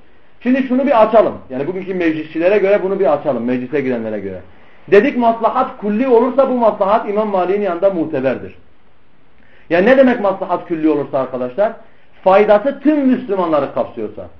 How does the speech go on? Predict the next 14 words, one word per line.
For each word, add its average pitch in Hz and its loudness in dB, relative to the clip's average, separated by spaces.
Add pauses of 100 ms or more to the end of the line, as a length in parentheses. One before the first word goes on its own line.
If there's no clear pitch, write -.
(180)
Yani 160 -2
bugün 202 -4
daha 180 2
bugünlerde 170 -4
olan 180 -4
olayları 160 -2
biliyorsunuz. 151 -8 (440)
Tayyip 190 2
Erdoğan 185 -2 (180)
mecliste 143 -2
ama 185 -4
bizim 180 -8
kardeşlerimiz 147 -4
cezaevinde. 165 -4